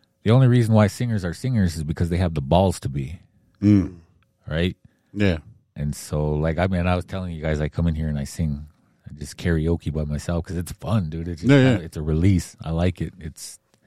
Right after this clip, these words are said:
Speaker 1: it's interesting, but, I mean, th-, you know, that being said, it's like,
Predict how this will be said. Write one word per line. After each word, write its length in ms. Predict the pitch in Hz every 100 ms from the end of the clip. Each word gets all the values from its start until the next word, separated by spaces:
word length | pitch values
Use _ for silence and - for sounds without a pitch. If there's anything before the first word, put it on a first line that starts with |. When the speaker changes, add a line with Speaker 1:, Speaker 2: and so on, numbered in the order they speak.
| _ _ _ _ _ -
Speaker 1:
it's 200 | - 73
interesting, 500 | 95 95 85 - 85 80
but, 280 | 131 110 - _ _ _ _ _ _ _ -
I 80 | 85
mean, 200 | 82 80
th-, 120 | 87 -
you 160 | -
know, 140 | 76 80
that 200 | 87 85
being 200 | 85 78
said, 280 | 73 101 85
it's 180 | 78 -
like, 360 | 78 76 -